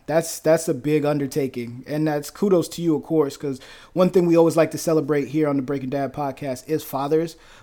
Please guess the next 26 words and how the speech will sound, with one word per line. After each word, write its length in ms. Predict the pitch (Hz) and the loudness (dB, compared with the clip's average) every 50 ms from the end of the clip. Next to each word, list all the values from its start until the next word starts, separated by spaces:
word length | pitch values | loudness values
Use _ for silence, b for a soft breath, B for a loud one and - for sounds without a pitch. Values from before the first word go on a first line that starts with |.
| b b | b b
but 120 | 143 139 | -6 -6
especially, 840 | 139 139 - - - 160 156 160 - 160 156 151 147 147 139 127 - | -6 -6 -4 0 0 0 0 0 0 0 0 2 2 0 -2 -4 -6
um, 460 | - 143 139 131 127 127 127 127 131 _ _ _ _ _ - | -8 -8 -8 -6 -6 -6 -6 -8 -10 _ _ _ _ _ 0
not 140 | 226 247 262 | 4 4 4
especially, 440 | 190 - - - 190 180 180 - 196 | 4 2 2 2 4 4 4 2 2
but 340 | 151 160 156 151 147 - - | 4 4 4 4 2 -2 -10
for 180 | - - 185 | -4 -2 -2
sure, 600 | 160 - - - 208 202 190 175 165 151 147 131 - | -2 -2 -2 2 4 6 6 6 6 4 2 0 -2
I 80 | 147 | -2
like 180 | 160 160 156 156 | 0 0 -2 -2
to 40 | - | -4
give 180 | 143 151 151 147 | -4 -4 -2 -2
extra 280 | 143 151 - - 156 | -4 -6 -6 -6 -6
emphasis 480 | 143 147 143 - 143 - 160 143 143 - b b b b b - | -6 -6 -6 -8 -8 -8 -8 -8 -10 -12 b b b b b -6
to, 340 | - 151 151 143 139 139 127 | -2 -2 0 0 -2 -4 -4
you 100 | - 165 | -4 -4
know, 140 | 151 139 135 | -2 -4 -4
quote 360 | 131 - - - 165 170 160 | -6 -10 -8 -4 -2 0 0
unquote 380 | 156 147 139 - 160 143 131 - | 0 -2 -4 -4 -4 -4 -4 -6
stepfathers. 600 | - - - 135 - - 131 123 117 113 120 123 | -10 -8 -8 -8 -8 -8 -12 -12 -12 -12 -10 -8
I 60 | 147 | -6
don't 120 | 156 160 | -4 -2
like 180 | 156 147 143 - | -2 -2 -4 -6
the 80 | 143 135 | -6 -6
word 240 | 135 131 127 123 | -4 -6 -6 -8
stepfathers, 680 | - - - 139 120 - - 135 135 135 139 139 139 | -10 -10 -12 -12 -12 -10 -10 -8 -8 -6 -8 -10 -12